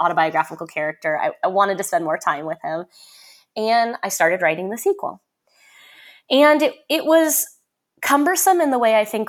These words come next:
all sequels are cumbersome, in that you're revisiting a world in which you've already established a baseline and now you have to make it bigger and better. And, and that doesn't always mean, you know, bigger explosions. It can,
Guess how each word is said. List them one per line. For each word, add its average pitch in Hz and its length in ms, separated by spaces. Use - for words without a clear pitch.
all 180 200
sequels 160 520
are 147 100
cumbersome, - 680
in 185 120
that 175 160
you're 175 160
revisiting 185 600
a 185 80
world 170 320
in 165 100
which 165 220
you've 170 220
already 175 260
established 165 540
a 170 40
baseline 190 640
and 170 100
now 160 160
you 160 180
have 170 260
to 147 480
make 170 260
it 165 200
bigger 160 420
and 160 180
better. - 380
And, 220 260
and 233 100
that 233 120
doesn't 269 200
always 226 360
mean, 185 500
you 190 120
know, 160 260
bigger 214 340
explosions. 180 1040
It 190 160
can, 175 320